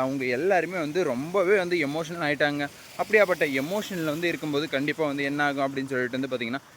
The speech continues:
யாருக்கா இருந்தாலும் வந்து, ம், விட்டு பிரியணும் அப்படின்னு சொல்லிட்டு வந்து தோணவே வந்து தோணாது. அந்த மாதிரி வந்து தோணும்போது எப்படிங்க வந்து விட்டு பிரியணும்னு வந்து அவங்களுக்கு வந்து தோணும்? அந்த மாதிரி ஒரு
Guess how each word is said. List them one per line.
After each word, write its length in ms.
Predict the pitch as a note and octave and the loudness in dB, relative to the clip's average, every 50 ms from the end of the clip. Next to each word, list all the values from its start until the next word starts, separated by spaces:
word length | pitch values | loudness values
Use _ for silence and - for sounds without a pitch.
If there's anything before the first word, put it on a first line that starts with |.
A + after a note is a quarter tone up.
| - - - | -20 -12 -8
யாருக்கா 520 | A2+ A2 A#2+ C3 D#3 E3 E3+ D#3+ - D3+ C#3 | -4 -4 0 2 2 2 2 2 0 0 0
இருந்தாலும் 340 | B2+ A#2+ A#2+ C3 D#3 D#3 C3+ | 0 0 -2 -2 0 -2 -2
வந்து, 140 | A#2+ A#2 C#3+ C#3+ C3 | -2 0 0 0 -2
ம், 220 | A#2 A2+ A2+ A#2 A2+ G#2+ | -2 -4 -6 -8 -8 -8
விட்டு 220 | B2 A#2+ - - - - | -8 -8 -6 -6 -6 -2
பிரியணும் 460 | D#3 D3+ D3+ D#3+ D#3 D3+ D3+ D#3 D#3 C3 C3 | -2 0 2 2 2 2 0 0 -2 -2 -2
அப்படின்னு 280 | C3 C#3 C#3+ C#3+ C3+ | -4 -4 -4 -6 -4
சொல்லிட்டு 280 | D3+ C#3 C3 A2+ A#2+ A2+ | -4 -4 -4 -6 -8 -8
வந்து 140 | A#2+ D3 C3+ - | -10 -10 -8 -6
தோணவே 320 | B2 B2 B2+ C3 C3 C3+ C3+ B2+ | -4 -4 -2 -2 -2 -2 -2 -2
வந்து 140 | A#2 A#2 B2 - - | -2 -4 -6 -6 -8
தோணாது. 360 | B2 A#2 B2 B2 A2+ A2+ D#3 F3 - - - - - - | -8 -6 -6 -6 -6 -6 -8 -10 -12 -18 -20 -20 -6 -2
அந்த 220 | D#3+ F3 G#3+ A#3 A#3 | 0 2 2 2 2
மாதிரி 240 | A3 A3+ A#3+ A#3+ A#3 | 2 2 2 2 2
வந்து 180 | G#3 F#3+ G3 G#3 F#3+ - | 0 0 -2 -4 -2 -2
தோணும்போது 420 | F#3 F#3 G3 F#3 F3 E3+ F3+ G3 F#3 D3 D3 | -2 -2 -2 -4 -2 -2 -2 -2 -2 -2 -4
எப்படிங்க 420 | C#3+ _ - A#3+ A#3+ A3+ G#3 G#3 A#3 A3+ | -4 _ -4 -2 -2 0 0 0 0 -2
வந்து 200 | F#3 F3 F3 F#3 F3+ D3+ C#3+ C#3 | -2 -2 -2 -4 -4 -2 -2 -2
விட்டு 200 | C#3+ C#3+ - - D#3+ | -2 -2 -4 -6 -4
பிரியணும்னு 440 | E3+ E3 E3+ E3+ E3+ E3+ F3 F3+ E3 | -2 -2 -2 -2 -4 -4 -4 -4 -4
வந்து 140 | D3+ D#3 E3 D#3+ | -2 0 0 0
அவங்களுக்கு 300 | D3 C#3 C3+ B2+ B2 B2 | 2 0 -2 -2 -4 -4
வந்து 120 | C3+ C#3 B2+ C#3 | -6 -4 -2 -2
தோணும்? 260 | C3 B2 C3 C3+ - - - - - - B2+ C3 | 0 0 0 -2 -4 -6 -14 -18 -6 -2 0 2
அந்த 220 | C#3+ D3 C#3+ C#3 C3+ C3+ | 2 2 2 2 2 2
மாதிரி 180 | C3+ B2+ B2 B2 A#2+ | 2 2 2 2 0
ஒரு 120 | A#2 A#2 | 0 -2